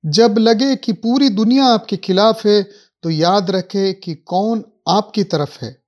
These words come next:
परमेश्वर आपके लिए है, वह आपके साथ है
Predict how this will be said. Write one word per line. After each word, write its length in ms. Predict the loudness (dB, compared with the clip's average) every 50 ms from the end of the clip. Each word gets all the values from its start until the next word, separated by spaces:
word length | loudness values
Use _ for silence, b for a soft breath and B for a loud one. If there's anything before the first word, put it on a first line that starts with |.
| _ _ _ _ _ _ _ _ _ _ _ _ _ -4
परमेश्वर 760 | -2 -2 0 0 -2 -2 -2 -2 -4 -2 0 0 0 -2 -6 _ _ _ 0
आपके 380 | 0 0 0 -2 -4 -4 -4
लिए 400 | -4 -2 -4 -2 0 2 2 2
है, 420 | 2 2 0 -2 -4 -4 -8 -12 _ _ -10
वह 160 | -10 -8 -4 -2
आपके 300 | -2 -2 -2 -4 -8 -10
साथ 320 | -8 -6 -4 -2 -2 -2 -4 -8 -12 -18
है 180 | -16 -18 -18